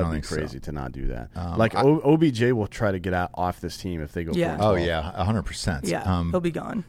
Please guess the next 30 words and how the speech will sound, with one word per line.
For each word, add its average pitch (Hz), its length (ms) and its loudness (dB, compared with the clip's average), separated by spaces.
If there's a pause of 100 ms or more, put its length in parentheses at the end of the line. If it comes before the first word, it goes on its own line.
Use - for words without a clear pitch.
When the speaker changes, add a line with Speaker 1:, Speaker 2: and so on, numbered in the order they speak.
Speaker 1:
the 117 80 -2
weird 156 340 4
thing 131 280 2
to - 180 2
me 90 540 2 (460)
about 90 280 0
this 90 160 -2
whole 92 160 -2
sitch - 400 -4
is, 85 240 -2
is, 98 200 -6 (120)
again, 95 260 -2
Baker 127 240 -2
Mayfield 110 380 -4
looks 80 260 -8
lost. 80 540 -6 (260)
Speaker 3:
Mm-hmm. 170 240 2
Speaker 2:
Yeah. 160 120 0 (260)
Speaker 1:
With 104 100 2
these 147 160 2
coverages 139 640 2 (340)
th-, - 160 -4
and 107 100 4
the, 107 160 6
and 113 160 2
these 110 140 2
disguises 107 640 2
where, 98 340 6
you 107 120 0
know, 85 220 0